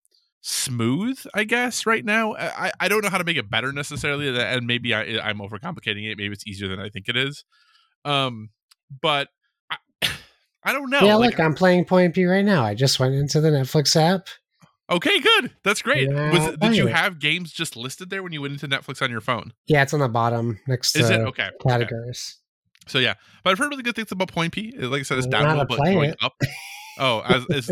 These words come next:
Speaker 1: downwell, but going up, apparently, which is great 'cause I love downwell. So let's do upwell. That's great. Um,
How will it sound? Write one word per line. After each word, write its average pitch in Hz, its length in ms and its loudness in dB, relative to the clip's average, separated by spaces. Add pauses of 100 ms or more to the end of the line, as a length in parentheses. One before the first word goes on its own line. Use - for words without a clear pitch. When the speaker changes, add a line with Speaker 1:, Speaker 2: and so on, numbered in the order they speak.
Speaker 1:
downwell, 131 400 0
but 135 120 -6
going 120 280 -4
up, - 280 -8
apparently, 165 500 -8 (300)
which 123 180 -2
is 110 160 0 (100)
great - 300 -4
'cause 104 80 -6
I 107 80 2
love 104 200 -4
downwell. 95 500 -4
So 110 140 -4
let's 107 160 -6
do 131 180 -4
upwell. 95 400 -8
That's 113 180 -10
great. 151 200 -4 (580)
Um, 135 340 -2